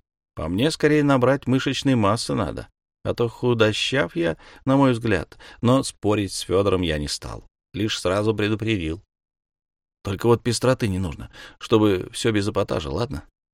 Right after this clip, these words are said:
«Как скажешь», — улыбнулся Федор. «Да ты не переживай, я уже понял твои вкусы. Тебе понравится. Сделаем в черно-серебристом стиле, уже вижу даже. Теперь о стоимости.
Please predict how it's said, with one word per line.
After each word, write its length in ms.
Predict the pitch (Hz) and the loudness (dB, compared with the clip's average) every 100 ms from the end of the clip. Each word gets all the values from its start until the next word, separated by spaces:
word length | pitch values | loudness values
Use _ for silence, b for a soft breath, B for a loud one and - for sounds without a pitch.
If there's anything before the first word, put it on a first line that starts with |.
| _ _ _ _ _ | _ _ _ _ _
«Как 260 | - 170 - | -4 -2 -2
скажешь», — 720 | - 160 175 127 80 71 - | -4 2 2 2 -2 -6 -6
улыбнулся 560 | - 107 101 101 87 90 | 2 4 4 2 0 -4
Федор. 400 | - 87 73 71 _ _ _ _ _ _ _ | -2 -4 -4 -10 _ _ _ _ _ _ _
«Да 100 | - | 0
ты 120 | 185 240 | 0 -2
не 100 | 226 | -2
переживай, 600 | 220 214 208 104 71 - B B | 0 0 0 0 -4 -12 B B
я 160 | 104 135 | -2 0
уже 180 | 120 | 0
понял 340 | - 107 127 98 | 0 2 2 0
твои 200 | 69 65 | -2 -4
вкусы. 480 | - 64 - - - _ _ _ _ _ | -8 -10 -10 -12 -16 _ _ _ _ _
Тебе 240 | - 139 208 | -2 0 2
понравится. 680 | 214 214 160 92 - - - _ _ _ _ - | 0 0 0 -4 -6 -10 -12 _ _ _ _ -4
Сделаем 540 | 98 113 139 143 147 | 2 4 4 4 0
в 20 | |
черно-серебристом 1000 | - 135 135 135 - 131 120 120 113 117 | 0 0 2 0 0 0 0 -2 0 -2
стиле, 420 | 113 - 87 87 B B B _ | -2 -2 -2 -2 B B B _
уже 220 | 123 139 | 2 2
вижу 320 | 131 127 131 | 4 2 2
даже. 320 | 139 127 107 - _ _ _ _ _ | 2 0 -2 -8 _ _ _ _ _
Теперь 280 | - 101 131 - | -6 -4 -4 -4
о 100 | 135 | -6
стоимости. 800 | - 92 73 73 - 87 85 | 0 0 0 -4 -4 -4 -6